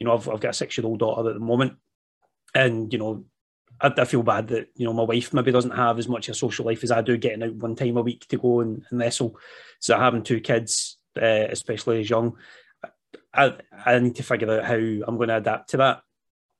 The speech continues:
And that was one of the reasons why I was like, "I need to step away for, for the wrestling just to, to enjoy being a dad as well." 'Cause I do, I do that, like, I love being a dad. I love, uh, having a, a carry on with my, my six-year-old now. She's at the age where she's getting right into the wrestling just now. Like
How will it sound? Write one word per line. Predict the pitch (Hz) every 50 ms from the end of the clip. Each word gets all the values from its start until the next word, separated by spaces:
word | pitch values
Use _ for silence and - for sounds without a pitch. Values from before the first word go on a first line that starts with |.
| _ _ -
And | -
that | 147 131
was | 110 110
one | 123 123
of | 120 113
the | 117 110
reasons | 110 107 110 117 107 -
why | - 110 107 110 110
I |
was | 110 104 -
like, | 117 110 - - _ _ _ _ -
"I | 123
need | 120 104
to | 110
step | - - 120 110 -
away | 131 110 110 110
for, | 107 - - 113 110 107 107 - _ _ _ _ _ _ _ _
for | - 127
the | 113 110
wrestling | 110 110 107 - - 131 120 120 117 104 - _
just | - 123 - - - -
to, | 127 110 104 - - - - - - - _ _
to | - 135
enjoy | 127 123 131 127 139
being | 135 143 127
a | 127 120
dad | 120 110 113 110
as | 107 95
well." | 120 127 127
'Cause | 123 - 180 170
I | 175
do, | 165 - 170
I | 135 127
do | 135 180 190 185 160
that, | 147 151 156 156 147
like, | 143 127 127 123 123 - -
I | 117 127
love | 127 135 139 131 -
being | - 139 127
a | 123 117
dad. | 120 117 123 127 127
I | 127
love, | 120 127 127 123 120 - - - - _ _ - - -
uh, | 127 117 117 113 113 113 107 107 - - _ _ _ _ - - - _ _ _ _ _ _ _ _
having | - - 131 117 123
a, | 123 113 110
a | 104
carry | - - 123 113 113 113
on | 110 113 117 120 120
with | 120 120 117 113
my, | 113 113 110
my | 110 110 107
six-year-old | - - - - - 123 120 120 120
now. | 120 123 127 127
She's | 123 - - 131 120
at | 123 120
the | 113
age | 117 117 - -
where | - 113
she's | - - 120 110
getting | - - - 113
right | 113 113 117 - -
into | 120 120 117
the | 120 123
wrestling | 120 123 123 123 - - 143 131 123
just | 123 - - -
now. | 123
Like | 127 131 127 123